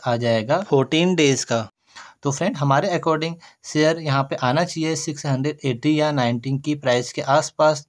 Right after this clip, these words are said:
तो चाहे तो आप अपने थर्टी से लेके फ़ोर्टी परसेंट क्वांटिटी को यहाँ पे बाय करके चल सकते हैं। तो फ्रेंड, अगर उसके बाद मैं नेक्स्ट सपोर्ट की बात करूँ, अगर शेयर ने इस प्राइस का भी ब्रेकआउट कर दिया, तो शेयर के लिए जो नेक्स्ट सपोर्ट निकल के आएगा,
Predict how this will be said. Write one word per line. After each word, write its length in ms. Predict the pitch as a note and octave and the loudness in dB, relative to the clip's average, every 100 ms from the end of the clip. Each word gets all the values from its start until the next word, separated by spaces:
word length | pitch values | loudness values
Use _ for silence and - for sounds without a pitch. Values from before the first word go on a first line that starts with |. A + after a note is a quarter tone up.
| - | -12
तो 80 | D3 | -4
चाहे 260 | - C#3+ | 0 0
तो 140 | E3 F3+ | 0 0
आप 240 | E3+ E3+ - - - - | 2 2 -2 -18 -12 -6
अपने 380 | C#3 D#3+ E3 E3+ - - - | -4 -2 -2 -4 -10 -14 -2
थर्टी 260 | C#3+ D3 G3 | 0 0 -4
से 180 | F#3+ | -2
लेके 280 | F3 D3+ E3+ | -2 -2 -4
फ़ोर्टी 320 | E3+ C#3 B2+ F3+ | -4 -4 -4 -4
परसेंट 400 | D#3+ C#3+ D3+ C#3 | -4 -4 -6 0
क्वांटिटी 420 | B2 B2 C3 B2 | 0 0 -6 -8
को 140 | E3 | -6
यहाँ 220 | D#3 B2 A#2 | -2 -2 -2
पे 80 | D3+ | -2
बाय 200 | B2+ C3 | 0 0
करके 360 | D3 A#2 A2 F3+ | 0 -4 -4 -4
चल 200 | F#3 D3+ | -2 -2
सकते 320 | - A2 - | -2 -10 -10
हैं। 200 | G2+ F#2+ - _ - | -12 -12 -20 _ -8
तो 80 | C#3 | -4
फ्रेंड, 240 | D#3 D#3+ | -2 -2
अगर 220 | E3 D#3+ | -2 -2
उसके 280 | D#3+ C#3+ F3+ | -4 -4 -2
बाद 200 | D#3+ D#3+ | 2 0
मैं 120 | D#3+ D3+ | 0 0
नेक्स्ट 280 | E3 F3 | 0 0
सपोर्ट 360 | - D#3+ E3 D#3 | -4 -4 -4 -4
की 100 | E3+ | -2
बात 280 | D3 D3+ D3 | 2 2 0
करूँ, 220 | D#3 F3 - - - | -4 -6 -12 -20 -6
अगर 220 | D3+ D#3 | -4 -2
शेयर 240 | D3 D3 D3+ | -2 0 0
ने 200 | D#3+ D#3+ - | -2 -4 -4
इस 120 | G#3+ | -6
प्राइस 320 | - D3+ D3+ | 0 0 0
का 100 | D#3+ | -2
भी 80 | D#3+ | -4
ब्रेकआउट 440 | C#3+ C3+ C#3 D3 D3 | -2 -2 2 2 2
कर 180 | C#3 | -4
दिया, 200 | B2 C#3+ | -2 -4
तो 120 | D#3+ D#3+ | -4 -8
शेयर 260 | - D#3+ | -4 -4
के 120 | D3 D3+ | -4 -6
लिए 120 | D3+ | -4
जो 60 | |
नेक्स्ट 260 | D3 E3 - | -2 -4 -6
सपोर्ट 320 | - C#3+ D3 | -10 -4 -2
निकल 220 | C#3+ C3+ | -2 -6
के 100 | B2+ C#3 | -2 0
आएगा, 340 | A#2 A#2+ | 2 0